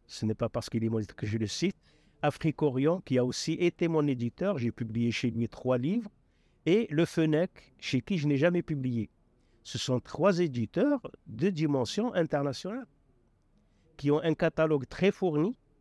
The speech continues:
et qui font, euh, des livres de qualité. Bien sûr, vous me direz que comme dans tous les pays du monde, on ne peut pas faire cent pour cent qualité. Certainement, il y a,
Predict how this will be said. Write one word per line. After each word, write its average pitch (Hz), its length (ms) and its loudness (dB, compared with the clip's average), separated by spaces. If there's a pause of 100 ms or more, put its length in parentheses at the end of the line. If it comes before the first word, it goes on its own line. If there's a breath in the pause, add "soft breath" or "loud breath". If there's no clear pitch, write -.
(460)
et 135 100 0
qui 127 160 0
font, 269 440 0
euh, 127 260 2
des 127 180 0
livres 170 300 0
de 120 120 0
qualité. 170 640 -2 (580)
Bien 139 200 4
sûr, 143 300 2
vous 117 180 0
me 110 60 0
direz 117 300 2
que 120 120 -4
comme 110 260 -2
dans 131 160 0
tous 160 160 -4
les 139 120 2
pays 104 280 -2
du 92 160 -8
monde, 151 280 0 (360)
on 123 60 2
ne 117 40 2
peut 117 140 -2
pas 156 240 2
faire 160 340 2
cent 127 220 0
pour - 260 -6
cent 135 160 2
qualité. 135 560 2 (540)
Certainement, 117 760 0
il 117 100 2
y - 40 2
a, 101 460 -4